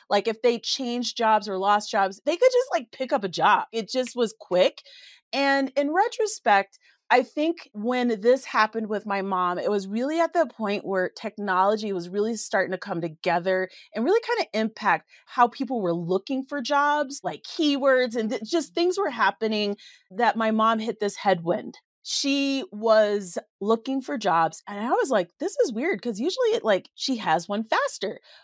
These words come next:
But I wasn't necessarily worried until one day my mom's like, "I can't find a job. I need help." And I'm gonna be clear, I was living in a studio,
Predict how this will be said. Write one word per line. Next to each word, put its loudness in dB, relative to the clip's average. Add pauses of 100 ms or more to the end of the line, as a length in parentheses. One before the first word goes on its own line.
(140)
But 2
I 4
wasn't 2
necessarily 0
worried -2 (460)
until 0
one 0
day 0
my 0
mom's -2
like, -4 (280)
"I 2 (120)
can't -6
find -2
a -2
job. 0
I -2
need 0
help." 2 (640)
And 2 (100)
I'm 0
gonna 2
be 0
clear, 0
I 2
was 2
living 2
in 0
a -2
studio, -2